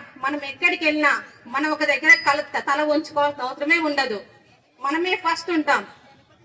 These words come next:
అలాగే టైలరింగ్, బ్యూటీషియన్ మహిళలకి చాలా చాలా అవసరం. ఇవన్నీ అందించిన మన సార్కి ప్రత్యేక ధన్యవాదములు. Thank you సార్. మాలాంటి మహిళలకి ఎంతో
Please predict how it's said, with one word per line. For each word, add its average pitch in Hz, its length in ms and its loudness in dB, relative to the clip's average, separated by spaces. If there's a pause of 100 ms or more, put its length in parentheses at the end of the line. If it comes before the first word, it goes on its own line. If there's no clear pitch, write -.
(420)
అలాగే 302 320 2 (340)
టైలరింగ్, 302 520 2 (240)
బ్యూటీషియన్ 302 520 -2 (360)
మహిళలకి 302 480 -2 (120)
చాలా 339 260 2 (100)
చాలా 330 220 -2
అవసరం. 277 300 -6 (520)
ఇవన్నీ 311 400 -2 (100)
అందించిన 330 360 -2 (100)
మన 285 120 0 (100)
సార్కి 302 340 0 (140)
ప్రత్యేక 349 440 -2 (180)
ధన్యవాదములు. 269 720 0 (500)
Thank 311 300 2
you 339 140 4
సార్. 262 220 4 (480)
మాలాంటి 311 400 2 (120)
మహిళలకి 349 520 0 (140)
ఎంతో 339 220 0